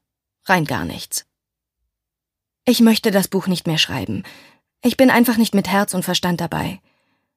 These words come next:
So lieb Izzy Bickerstaff mir ist und war, ich möchte nichts mehr unter diesem Namen veröffentlichen.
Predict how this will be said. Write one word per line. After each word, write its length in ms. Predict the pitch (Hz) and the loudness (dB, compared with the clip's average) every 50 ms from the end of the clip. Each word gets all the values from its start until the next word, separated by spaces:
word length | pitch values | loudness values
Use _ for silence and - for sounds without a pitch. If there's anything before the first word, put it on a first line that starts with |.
| _ _ _ _ _ _ _ _ _ _ _ - | _ _ _ _ _ _ _ _ _ _ _ -2
So 120 | 233 247 | 2 4
lieb 240 | 240 247 277 277 - | 6 6 6 4 4
Izzy 260 | - 247 214 214 208 | 2 0 2 2 2
Bickerstaff 580 | 180 226 233 - 196 185 - - 190 175 170 - | 2 2 2 2 0 -2 0 0 -2 -2 0 0
mir 180 | 185 185 - | 0 0 0
ist 400 | - - 214 - - - - - _ _ _ - | -2 -2 -4 -4 -6 -8 -12 -14 _ _ _ -6
und 180 | 165 156 - | -4 -4 -2
war, 280 | - 175 165 147 135 - - - - - - - - _ _ _ _ _ - | 0 0 0 0 -2 -6 -10 -18 -20 -20 -20 -20 -20 _ _ _ _ _ -2
ich 160 | 254 240 - | -2 2 4
möchte 260 | 226 220 - - 214 | 4 2 4 4 4
nichts 300 | 208 214 202 - - - | 4 4 4 2 0 0
mehr 120 | 196 190 | 2 2
unter 160 | - 190 190 185 | 2 0 0 0
diesem 240 | 185 190 175 180 | 0 0 0 0
Namen 280 | 175 175 170 165 160 156 | 0 0 0 0 -2 -2
veröffentlichen. 760 | - 160 - 165 - - 143 - - 156 - - 135 180 196 | -2 -4 -4 -4 -4 -6 -8 -8 -8 -10 -8 -8 -10 -10 -10